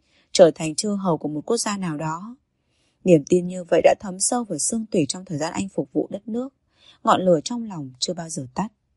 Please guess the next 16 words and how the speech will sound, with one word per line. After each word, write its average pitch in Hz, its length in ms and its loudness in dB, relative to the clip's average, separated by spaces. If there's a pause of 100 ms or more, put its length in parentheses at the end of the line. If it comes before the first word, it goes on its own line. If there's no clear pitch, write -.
(440)
Đường 151 200 6
Ninh 175 200 -12
với 156 140 -2
đôi 185 140 -2
mắt 226 240 -8
đen 185 220 -8
láy, 175 340 -12 (360)
trong 269 200 2
lòng 175 240 0
như 233 100 -4
được - 160 2
một 277 180 -6
cơn 226 180 -6
gió 175 220 -4
xuân 233 240 -6
thổi 180 220 -6